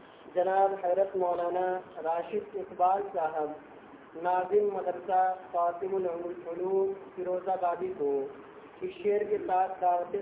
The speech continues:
سخن دیتا ہوں کہ آ رہی ہے ایسی ہستی جس کو میں اب کیا کہوں، آ رہی ہے ایسی ہستی جس کو اب میں کیا کہوں، کچھ کہوں کچھ نہ کہوں، کچھ نہ سمجھا کیا کہوں۔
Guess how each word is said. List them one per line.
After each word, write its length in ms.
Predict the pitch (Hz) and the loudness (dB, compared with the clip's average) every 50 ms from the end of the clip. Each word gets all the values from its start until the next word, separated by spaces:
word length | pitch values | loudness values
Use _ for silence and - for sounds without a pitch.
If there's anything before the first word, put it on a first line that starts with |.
| 196 - | -6 -8
سخن 280 | 185 180 - - - - 165 | -10 -6 -4 -4 -4 -2 0
دیتا 240 | 160 151 151 151 | 0 0 0 -2
ہوں 600 | 147 143 427 - 440 - 440 440 440 - - - - - - - - - - | -4 -2 0 0 2 2 0 0 -2 -6 -12 -16 -18 -20 -20 -18 -18 -14 -10
کہ 140 | 180 185 - | -6 -2 0
آ 200 | 185 185 190 190 | 2 2 2 2
رہی 340 | 190 185 185 196 196 190 196 | 2 0 0 0 0 0 0
ہے 260 | 196 190 185 180 175 - - - - - | -2 -2 -2 -2 -4 -4 -8 -14 -8 -6
ایسی 340 | 175 165 170 - - 196 185 | -4 -4 -4 -4 -6 -4 -4
ہستی 500 | 175 170 170 - - 208 208 196 165 143 127 123 - - | -4 -4 -6 -6 -4 -2 -2 -2 -2 -4 -6 -8 -10 -12
جس 200 | 160 151 - - | -14 -14 -12 -10
کو 80 | 185 175 175 | -8 -6 -4
میں 140 | 175 170 175 | -2 -2 -2
اب 220 | 170 170 170 - | -2 -6 -8 -6
کیا 160 | - 180 180 170 - | -2 -2 -2 -2 -2
کہوں، 360 | - 131 131 135 135 135 135 135 - - - - - - - - - - | -6 -10 -10 -8 -8 -8 -10 -10 -14 -16 -18 -18 -20 -20 -20 -20 -6 0
آ 220 | 185 190 202 208 | 4 4 6 6
رہی 340 | 208 214 208 220 226 220 220 | 6 4 4 4 6 6 6
ہے 180 | 220 220 220 220 | 6 6 4 4
ایسی 360 | 208 208 208 208 214 220 214 | 4 0 -2 0 2 2 2
ہستی 340 | 208 208 208 - - 233 226 214 - | 2 0 -2 -6 -4 -2 -2 -2 -4
جس 80 | 196 190 - - | -6 -10 -6 -2
کو 100 | 214 214 | -2 0
اب 140 | 202 196 202 | 0 -2 -4
میں 160 | 202 202 196 - 202 | -4 -6 -6 -4 -2
کیا 160 | 214 208 208 196 180 | 0 2 2 2 0
کہوں، 400 | 170 156 151 151 151 156 156 156 156 - - - - - - - - | -2 -4 -2 -2 -2 -4 -4 -6 -10 -12 -14 -18 -20 -20 -16 -12 -10
کچھ 240 | 190 185 - - | -10 -10 -8 -6
کہوں 360 | - 170 170 185 196 196 175 151 156 156 | -4 -4 -2 -2 -2 -2 -4 -4 -6 -8
کچھ 180 | 165 160 - - | -12 -12 -10 -8
نہ 120 | 175 175 180 175 175 | -6 -6 -6 -6 -6
کہوں، 340 | 156 151 151 180 185 160 139 - - - | -6 -6 -6 -4 -6 -6 -6 -8 -8 -12
کچھ 220 | 165 147 - - | -14 -12 -8 -8
نہ 40 | 147 135 - | -8 -8 -8
سمجھا 300 | 147 139 135 143 160 151 117 110 - - - - - - - | -10 -10 -8 -8 -8 -8 -10 -12 -14 -14 -16 -16 -16 -12 -6
کیا 120 | 175 165 156 | -4 -4 -4
کہوں۔ 360 | 147 - 131 120 139 135 135 | -4 -8 -12 -12 -10 -10 -10